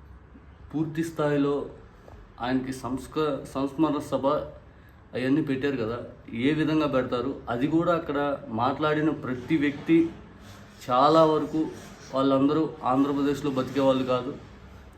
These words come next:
ఆంధ్రప్రదేశ్లో పూర్తి స్థాయిలో ట్యాక్స్ పేయర్స్ కూడా కాదు, వాళ్ళు పక్క రాష్ట్రంలో తెలంగాణలో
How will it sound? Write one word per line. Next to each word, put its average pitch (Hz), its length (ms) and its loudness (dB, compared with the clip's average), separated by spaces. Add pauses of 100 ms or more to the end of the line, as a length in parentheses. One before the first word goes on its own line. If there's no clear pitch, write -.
(140)
ఆంధ్రప్రదేశ్లో 147 760 2
పూర్తి 143 340 -6
స్థాయిలో 143 500 -2 (380)
ట్యాక్స్ 139 360 0
పేయర్స్ 147 300 4
కూడా 139 160 2
కాదు, 135 340 4 (540)
వాళ్ళు 190 180 2
పక్క 160 240 0
రాష్ట్రంలో 160 440 4
తెలంగాణలో 143 880 0